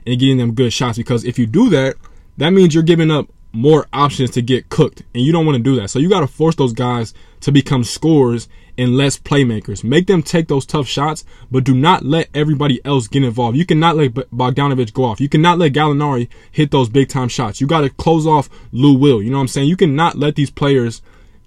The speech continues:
get any type of rhythm or any ti-, or, or let them be comfortable at all. You have to let Trae score. Let Trae be a scorer. Now, you gotta make it tough on him, and I give Drew credit because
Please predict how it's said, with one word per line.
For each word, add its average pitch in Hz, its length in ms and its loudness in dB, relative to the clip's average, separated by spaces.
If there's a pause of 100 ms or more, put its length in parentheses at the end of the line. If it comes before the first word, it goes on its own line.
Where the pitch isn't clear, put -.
get 147 300 2
any 156 220 2
type 139 240 -2
of 113 160 -4
rhythm 127 460 2 (300)
or 127 220 0
any 151 200 2
ti-, 156 200 -8
or, 135 240 -4
or 135 220 0
let 143 140 0
them 175 120 2
be 160 100 2
comfortable 123 580 -4
at 131 160 -2
all. 160 240 2
You 131 160 -4
have 165 400 0
to 175 140 -2
let 147 280 0
Trae 127 460 -4 (400)
score. 131 480 0 (140)
Let 151 260 0
Trae 170 340 2
be 147 180 2
a 131 60 4
scorer. 127 280 -2
Now, 123 100 -4
you 143 100 0
gotta 185 160 2
make 147 140 0
it 110 100 -6
tough 196 220 -2
on 143 120 -2
him, 135 180 -4 (240)
and 139 120 -4
I 165 80 0
give 180 220 2
Drew 156 220 4
credit 147 300 0
because 123 440 -2